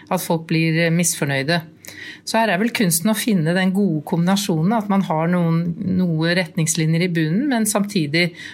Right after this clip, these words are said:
har noe, eh, forvaltning og handlingsrom, eh, for lederen som sitter med ansvaret og skoen på.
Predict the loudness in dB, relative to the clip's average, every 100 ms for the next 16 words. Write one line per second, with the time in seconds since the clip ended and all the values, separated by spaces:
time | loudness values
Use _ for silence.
0 | -6 -4 0 0 0 -2 -6 -6 -10 -10
1 | -2 -2 -2 0 0 2 0 0 -2 -2
2 | 0 0 2 2 2 2 0 -4 -4 -2
3 | -2 -4 -6 -2 0 0 0 -2 -2 0
4 | 0 0 -2 -4 -4 -2 -2 -2 -2 -2
5 | -2 -4 -4 -6 -6 -6 -6 -8